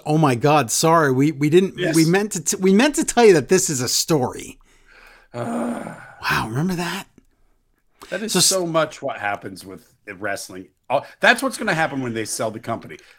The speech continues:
Speaker 2: Those morons that were like, "Oh, we're, we're involved in something we don't understand.
Speaker 1: Yeah.
Speaker 2: Did you really sell the company?" They're gonna buy this company and be like, "Oh, is this real?
Speaker 1: Yes.
Speaker 2: Is he, did he hit that guy?" 'Cause they're gonna be a lawsuit.
Speaker 1: Yes, exactly.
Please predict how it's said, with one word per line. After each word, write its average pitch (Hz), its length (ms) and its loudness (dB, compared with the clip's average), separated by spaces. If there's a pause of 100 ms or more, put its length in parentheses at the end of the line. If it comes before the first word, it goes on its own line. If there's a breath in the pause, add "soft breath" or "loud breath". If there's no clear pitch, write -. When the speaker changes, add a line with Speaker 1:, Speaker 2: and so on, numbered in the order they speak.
Speaker 2:
Those 160 340 -4
morons 147 680 2
that 120 140 -10
were 107 120 -8
like, 101 320 -6
"Oh, 160 220 0 (300)
we're, 135 280 -6
we're 135 200 -2
involved 139 420 0
in 123 120 -4
something 123 400 -8
we 120 100 -4
don't 127 200 -6
understand. 123 500 -4
Speaker 1:
Yeah. 180 160 8
Speaker 2:
Did 95 80 -2
you 123 60 -8
really 123 240 -6
sell 123 240 -8
the 120 80 -12
company?" 131 260 -12 (260 soft breath)
They're 196 200 2
gonna 185 200 -2
buy 113 340 -2
this 92 180 -14
company 92 320 -12
and 87 80 -14
be 90 80 -14
like, 87 220 -16 (100)
"Oh, 95 1040 -8
is 95 340 -16
this 131 240 -16
real? 175 480 -6
Speaker 1:
Yes. 127 240 -2
Speaker 2:
Is 120 60 -10
he, 151 60 -10
did 165 140 -10
he 190 80 -10
hit 160 200 -8
that 196 160 -4
guy?" 202 240 -2
'Cause 123 200 -14
they're 156 120 -12
gonna 151 160 -12
be 123 80 -10
a 113 80 -10
lawsuit. 139 340 -6
Speaker 1:
Yes, 95 240 -2 (540 soft breath)
exactly. 104 420 -8